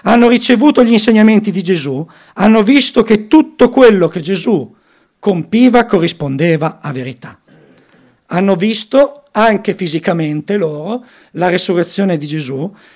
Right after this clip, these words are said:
e pensate che il più incredulo di loro è arrivato a toccare anche fisicamente il corpo risuscitato di Gesù. Toccami, non essere incredulo,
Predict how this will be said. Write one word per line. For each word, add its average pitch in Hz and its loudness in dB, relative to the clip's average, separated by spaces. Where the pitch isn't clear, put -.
e 208 -10
pensate 226 -4
che 190 -8
il 185 -8
più 202 -10
incredulo 208 -4
di 190 -6
loro 208 -4
è 180 -12
arrivato 175 -8
a 170 -8
toccare 160 -6
anche 160 -10
fisicamente 170 -2
il 170 -8
corpo 147 -6
risuscitato 156 -12
di 135 -18
Gesù. 127 -18
Toccami, 127 -10
non 180 -4
essere 156 -6
incredulo, 123 -16